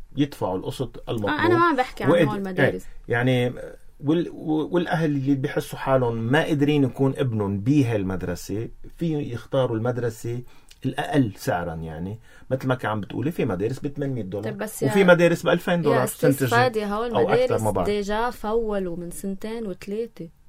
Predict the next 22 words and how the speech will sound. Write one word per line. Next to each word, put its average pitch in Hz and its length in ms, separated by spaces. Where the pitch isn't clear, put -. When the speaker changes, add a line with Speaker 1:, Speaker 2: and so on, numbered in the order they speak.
Speaker 2:
وين 277 220
بده 247 180
يحطوهم 247 500
للولاد؟ 180 600
Speaker 1:
مهم. 101 280
Speaker 2:
هول 240 240
الولاد 110 220
اللي 113 100
عم 110 60
Speaker 1:
المدارس 101 220
Speaker 2:
يحكي 90 260
Speaker 1:
ال-، 107 60
Speaker 2:
عنهم. 95 240
Speaker 1:
المدارس 101 460
يعني 92 220
تعتبر، 85 640
آه، 78 520
مش 107 200
غالية 87 320
كتير. - 200
Speaker 2:
إيه، 285 140
مفولة. 285 580